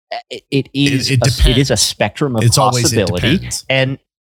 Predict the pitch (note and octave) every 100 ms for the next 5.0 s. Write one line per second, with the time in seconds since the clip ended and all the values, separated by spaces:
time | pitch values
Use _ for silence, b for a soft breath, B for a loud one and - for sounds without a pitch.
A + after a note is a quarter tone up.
0 | _ _ _ _ _ _ _ A2+ F3+ F#2+
1 | - B2+ C3+ C#3+ C#3+ - A#2 G#2 A#2 C3+
2 | G3+ C#3+ C3+ G#2 C3 D3+ C3 A#2 A2+ A2
3 | F#2+ G#2+ E3 G#3+ B2 - F#2+ E2+ - A2+
4 | B2+ - C#3 C#3+ C#3 E3 A#3 - G2+ B2+